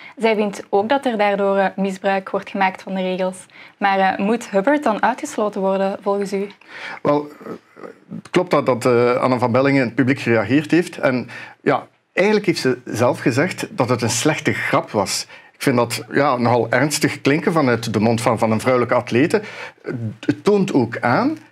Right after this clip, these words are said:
Speaker 2: eh, hoe zwaar dat, dat ligt bij die vrouwelijke atletes die gaan moeten deelnemen aan, in hun ogen, een vervalste competitie. Uw vraag of ik dan, ja, Hubbard wil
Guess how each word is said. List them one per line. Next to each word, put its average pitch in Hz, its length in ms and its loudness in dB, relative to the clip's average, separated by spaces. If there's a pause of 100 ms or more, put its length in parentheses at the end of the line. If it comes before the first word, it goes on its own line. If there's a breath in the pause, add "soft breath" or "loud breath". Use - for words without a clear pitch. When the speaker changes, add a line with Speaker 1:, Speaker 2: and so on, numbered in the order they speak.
(380 loud breath)
Speaker 2:
eh, 127 240 2 (360)
hoe 147 300 4
zwaar 143 360 2
dat, 214 120 0
dat 139 120 2
ligt - 400 -2
bij 120 160 0
die 110 120 0
vrouwelijke 107 380 0
atletes 107 600 -2
die 117 200 -2
gaan 107 180 0
moeten 104 280 -2
deelnemen 156 480 2
aan, 135 360 0 (180)
in 110 140 0
hun 151 180 4
ogen, 196 320 2
een 113 60 0
vervalste 120 460 -2
competitie. 104 720 -2 (960 loud breath)
Uw 170 120 2
vraag 143 500 0 (200)
of 131 240 0
ik 123 140 -2
dan, 123 400 0 (380)
ja, 127 320 0 (100)
Hubbard 131 400 0
wil 127 280 0